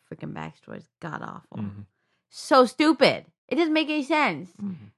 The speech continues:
Speaker 1: And this movie hates women, and it probably hates you, hates
Speaker 2: Whew.
Speaker 1: me, hates everybody
Speaker 2: Yeah.
Speaker 1: because it doesn't care.
Speaker 2: I liked the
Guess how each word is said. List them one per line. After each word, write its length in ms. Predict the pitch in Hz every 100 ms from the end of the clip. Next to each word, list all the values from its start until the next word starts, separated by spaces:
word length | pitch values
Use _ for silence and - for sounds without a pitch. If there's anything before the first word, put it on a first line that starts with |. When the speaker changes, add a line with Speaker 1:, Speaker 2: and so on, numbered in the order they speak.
| _
Speaker 1:
And 100 | 147
this 100 | 143
movie 240 | 165 185 170
hates 240 | 170 165
women, 460 | 160 151 147 147 -
and 160 | - 135
it 80 | 139
probably 260 | 151 151
hates 320 | 151 143 143
you, 400 | 127 120 117 123 131 _ _
hates 340 | 143 151 180 -
Speaker 2:
Whew. 80 |
Speaker 1:
me, 440 | 156 175 135 131 147 _ _ _ _
hates 220 | 185 185
everybody 720 | 139 127 123 123 123 123 127 139 _ _ _ _ _ _ _ _
Speaker 2:
Yeah. 80 | 185
Speaker 1:
because 200 | 170 165
it 80 | 139
doesn't 280 | 151 143 139
care. 480 | 131 98 78 135 - _ _ -
Speaker 2:
I 60 | 135
liked 360 | 143 156 - -
the 440 | 123 120 113 104